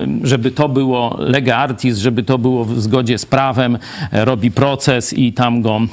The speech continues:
rozstrzeliwują, nie? Także absolutnie, e, żeby ktoś nie zrozumiał tego, co powiedziałaś, że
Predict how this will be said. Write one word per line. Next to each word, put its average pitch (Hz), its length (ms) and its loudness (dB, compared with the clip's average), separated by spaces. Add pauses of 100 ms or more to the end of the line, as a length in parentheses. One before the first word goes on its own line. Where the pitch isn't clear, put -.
(600)
rozstrzeliwują, 131 1080 2
nie? 107 180 0
Także 113 320 0
absolutnie, 131 640 0 (440)
e, 104 360 0
żeby 104 260 -2
ktoś 135 380 0
nie 123 340 0
zrozumiał 120 720 0 (160)
tego, 113 400 0 (120)
co 117 240 0
powiedziałaś, 110 880 0
że 120 380 0